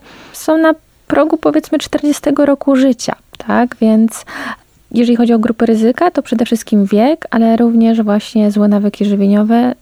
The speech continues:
i nadmierna masa ciała. Oczywiście czasami dochodzi do rozwoju cukrzycy typu drugiego jako efekt, e, stosowania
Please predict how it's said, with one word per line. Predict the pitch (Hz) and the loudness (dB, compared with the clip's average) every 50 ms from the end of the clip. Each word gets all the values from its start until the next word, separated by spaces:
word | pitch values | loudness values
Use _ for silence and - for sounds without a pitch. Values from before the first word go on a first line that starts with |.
| _ | _
i | - 220 214 220 214 | 0 2 2 2 2
nadmierna | 214 214 208 214 208 208 - 202 202 | 2 0 2 2 2 2 2 2 0
masa | 196 196 196 - 180 | 0 0 0 -2 -6
ciała. | - - - - - - | -4 -4 -4 -4 -4 -4
Oczywiście | - 185 - - 190 180 190 185 - - - - 202 214 262 320 - - - - - - - - _ | -6 -4 -2 -2 0 0 0 -2 -2 -6 -4 -2 0 0 0 -2 -4 -10 -16 -18 -18 -20 -20 -20 _
czasami | - 220 214 - - 220 214 214 214 208 | -4 -4 -4 0 0 0 2 2 2 2
dochodzi | 202 202 - - 196 202 190 | 0 -2 -2 -2 -2 0 0
do | 202 196 | 2 0
rozwoju | 202 190 196 202 208 208 | 0 0 0 0 0 0
cukrzycy | 202 - 220 - - - 196 - 196 | 0 -2 -6 -6 -6 -6 -4 -4 -4
typu | - - 190 - - | -2 -4 -4 -4 -6
drugiego | - - 196 190 - 196 196 - - 202 220 254 285 - - - - _ | -4 -4 -4 -2 0 -2 0 0 0 0 0 0 -2 -6 -14 -20 -8 _
jako | 214 196 196 - - 202 - | -2 -2 -2 0 -2 -2 -2
efekt, | - 208 214 - - 202 202 - - - - | -2 -4 -4 -2 -2 -4 -4 -4 -10 -8 -4
e, | - 185 185 185 190 | -2 -2 0 -2 -2
stosowania | - - - 208 - - 208 196 190 190 190 190 190 190 190 | -4 -6 -8 -8 -4 -4 -2 0 0 0 2 2 0 0 -2